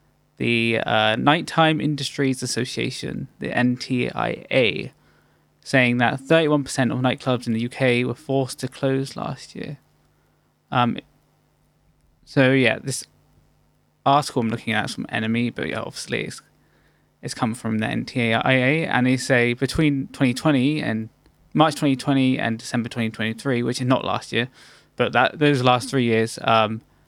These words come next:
three hundred ninety-six nightclubs were forced to close permanently across the U K.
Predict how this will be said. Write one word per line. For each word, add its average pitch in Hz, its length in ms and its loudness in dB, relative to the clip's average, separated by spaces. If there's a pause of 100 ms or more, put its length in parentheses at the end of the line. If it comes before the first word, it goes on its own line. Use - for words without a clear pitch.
(340)
three 160 100 4
hundred 147 220 4
ninety-six 127 420 2
nightclubs 131 540 -2
were 117 40 -4
forced 120 680 -2 (240)
to 127 160 -6
close 120 480 0
permanently 135 840 -2 (140)
across - 440 -12 (160)
the - 140 -6
U 139 180 -6
K. 127 440 -2